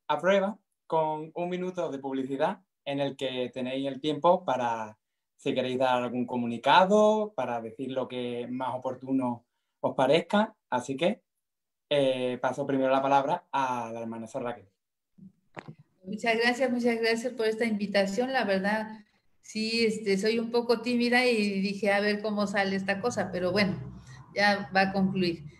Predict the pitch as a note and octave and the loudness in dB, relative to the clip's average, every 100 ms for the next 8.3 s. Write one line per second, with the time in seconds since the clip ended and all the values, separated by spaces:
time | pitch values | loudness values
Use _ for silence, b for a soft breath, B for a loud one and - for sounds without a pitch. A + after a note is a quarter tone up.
0 | B - F#3 G3 A#3 A3 A3 A3 A3 G3 | B -10 -8 -4 0 0 -2 -4 -6 -4
1 | G#3 F#3+ G3 F#3+ F#3+ B3+ D4 E4+ - b | 0 2 2 2 2 2 2 0 -4 b
2 | b b b - A#3+ A3 G#3+ G#3+ A#3+ B3 | b b b -4 2 6 6 6 4 4
3 | A#3+ A3+ A3+ G#3+ G#3+ G#3 F#3+ F#3+ A#3 B3+ | 2 0 2 4 4 4 4 4 4 4
4 | B3+ B3+ A#3+ G3+ G3+ G3 F#3+ F#3+ - - | 2 2 2 2 4 4 4 0 -8 -20
5 | - G#3 G3+ G3 A3 A#3+ C4+ B3 B3 A#3 | -4 0 0 0 0 0 2 4 4 4
6 | - - F3 G3 A3 A3 G3 G3 G3 F3 | -2 -4 -2 -2 -2 -4 -2 0 2 0
7 | F#3 - F#3 G#3 G3 G3 G3 F#3 F#3+ G3 | -4 -10 -8 -6 -6 -4 0 2 2 4
8 | F#3+ F#3+ G3 | 2 0 -6